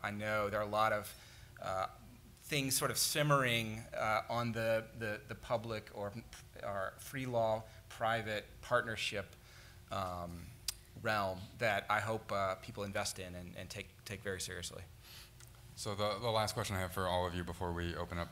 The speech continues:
Speaker 2: to questions, uh, with emphasis on questions, I'm gonna channel my inner Jameson when we open up the mics. Um, software, i-, it's never done by its nature, right? It's either continually maintained or it dies. Um,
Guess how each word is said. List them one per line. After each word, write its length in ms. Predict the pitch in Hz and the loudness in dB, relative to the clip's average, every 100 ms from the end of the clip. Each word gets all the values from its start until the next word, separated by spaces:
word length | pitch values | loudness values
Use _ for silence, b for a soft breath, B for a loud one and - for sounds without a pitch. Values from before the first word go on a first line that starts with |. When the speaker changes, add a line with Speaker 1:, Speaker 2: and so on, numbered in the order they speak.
| - | -8
Speaker 2:
to 380 | - 85 82 73 - | -4 -2 -2 -4 -6
questions, 540 | - 95 - 87 80 - B B B 87 | 4 4 4 -2 -4 -6 B B B -2
uh, 140 | 85 82 | -2 0
with 160 | 92 | 0
emphasis 460 | 107 113 113 113 98 | 2 4 2 2 2
on 140 | 95 | 0
questions, 440 | 92 95 87 87 87 | 10 10 10 4 2
I'm 80 | 95 | 4
gonna 160 | 95 | 4
channel 400 | - 110 98 92 | 4 4 4 4
my 180 | 92 90 | 4 2
inner 200 | 87 90 | 2 0
Jameson 680 | 87 87 87 85 - 85 80 92 | 2 2 2 0 0 -2 -4 -6
when 200 | 85 87 | -4 0
we 220 | 87 80 B B B B B | 0 0 B B B B B
open 380 | 101 98 95 92 | 2 2 -2 -2
up 180 | 87 - | -2 0
the 60 | |
mics. 420 | 92 90 87 87 - B B | 6 6 6 2 -4 B B
Um, 480 | - 104 98 90 87 - - - - - | 8 12 12 10 4 -4 -14 -18 -20 -2
software, 640 | - 156 151 165 143 110 - | 6 8 8 8 8 6 2
i-, 40 | 110 110 | 0 0
it's 160 | 110 107 | 0 4
never 280 | 110 104 95 | 4 6 2
done 440 | 87 90 95 101 98 | 4 4 4 0 4
by 120 | 90 | 4
its 160 | 87 92 | 4 0
nature, 380 | 90 - 107 | 0 2 2
right? 280 | 101 101 104 - | 4 4 4 -2
It's 220 | 92 - | -8 -4
either 380 | 92 87 87 85 - | -4 0 -2 -2 -8
continually 440 | - 107 104 101 95 | 0 4 6 6 4
maintained 540 | 92 90 90 87 85 | 0 0 0 0 0
or 140 | 82 78 | -2 -4
it 60 | 73 | 2
dies. 420 | 85 71 73 - - B B B | 2 2 -2 -6 -10 B B B
Um, 400 | - 95 90 87 | 2 6 6 4